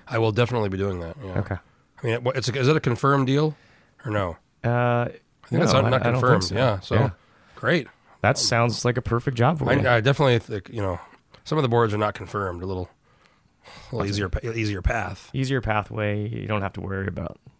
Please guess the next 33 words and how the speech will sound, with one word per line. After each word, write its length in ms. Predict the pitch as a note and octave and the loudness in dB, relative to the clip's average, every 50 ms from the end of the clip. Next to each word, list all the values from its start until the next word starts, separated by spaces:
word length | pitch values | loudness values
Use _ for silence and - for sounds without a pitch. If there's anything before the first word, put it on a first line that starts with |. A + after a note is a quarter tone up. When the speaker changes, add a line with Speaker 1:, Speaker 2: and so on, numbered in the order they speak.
| _ | _
Speaker 2:
Speedos. 540 | - - - - - - C2+ A#1+ - - - _ _ _ _ _ _ - - - _ _ - | -20 -16 -12 -12 -12 -10 -10 -12 -12 -14 -16 _ _ _ _ _ _ -20 -20 -20 _ _ -4
Speaker 1:
Yeah, 220 | B2 A2 G2+ F#2+ | -2 -2 -2 -2
well, 160 | F#2 F#2 A2+ | -2 -4 -2
Speaker 2:
But 80 | A2+ A2 | 0 2
you 60 | A2 | 2
don't 120 | D3 E3 D3 | 4 4 2
get 100 | D#3 C3+ | 2 2
to 60 | C3+ | 2
wear 120 | C3+ A#2 | 4 4
robes 400 | G2 G2 G#2+ G#2+ G#2+ G2 F#2 F2 | 4 4 4 4 4 2 0 0
either. 480 | F#2 F#2 G2 F#2+ F2 E2+ E2+ F#2 F#2 - - - _ _ _ _ _ _ _ - - _ _ _ - | 0 0 0 0 0 -2 -4 -6 -8 -10 -16 -20 _ _ _ _ _ _ _ -20 -20 _ _ _ -4
Speaker 1:
I 40 | - | 0
think, 240 | C3+ D3+ D#3 B2+ D3+ | 2 2 2 2 2
you 60 | D3 | 2
know, 320 | C3+ B2+ A#2+ A2+ G#2+ G#2 G#2+ | 4 4 4 4 4 2 0
I 80 | - A#2 | 0 2
was 120 | A#2 A#2+ | 2 2
just 100 | B2 A2+ | 2 2
reading 220 | G#2+ C3 B2 A#2 A#2 | 2 0 2 2 0
about, 220 | A2 G#2+ G#2+ G#2 G#2+ | 2 2 2 2 2
you 80 | A#2+ | 2
know, 60 | C#3 | 0
the 80 | E3 D#3 | 0 2
sergeant 360 | - - C3 C3 C3 A#2 B2 A#2+ | 2 2 2 2 2 2 0 0
at 80 | G#2 | 0
arms 380 | G2+ G2+ G#2+ A2+ A#2+ B2+ A#2 A2+ | 0 0 0 0 -2 -2 -4 -6
in 60 | A2 | -6
the 160 | G#2 G2+ G2 | -6 -4 -2
House 220 | G2 G#2 G#2+ G#2+ - | -2 -2 -2 -2 -4
and 80 | A#2 | -6
the 40 | G2+ | -6
Senate. 300 | F#2+ - G#2 G#2 A2+ B2+ - _ - | -4 -4 -2 -2 -2 -4 -4 _ -6
Speaker 2:
Yeah. 140 | D3+ C#3 | -4 -4